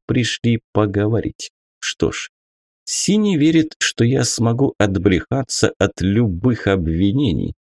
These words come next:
Мне предстоит проверить эту уверенность на практике. Шли двое, это я понял по шагам. За грузными и уверенными, принадлежащими явно крупному мужчине,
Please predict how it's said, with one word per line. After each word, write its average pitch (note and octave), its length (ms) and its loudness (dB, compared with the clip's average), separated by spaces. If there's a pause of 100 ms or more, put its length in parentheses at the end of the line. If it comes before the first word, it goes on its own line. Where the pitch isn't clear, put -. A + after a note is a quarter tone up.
(100)
Мне F#2+ 480 0
предстоит D#3+ 720 -2
проверить C#3+ 600 -2
эту C3+ 240 0
уверенность G#2+ 840 2 (120)
на G#2 200 2 (120)
практике. - 800 -2 (1200)
Шли - 360 0
двое, D3 580 4 (100)
это D#3 240 2
я D#3 220 2 (100)
понял A#2+ 520 2
по A2+ 120 4
шагам. F2+ 580 -2 (280)
За F2 300 0
грузными F#2 680 0
и - 80 -2
уверенными, D#2+ 760 2 (220)
принадлежащими G#2 840 2
явно G2 400 2
крупному G2+ 580 2
мужчине, G2+ 640 0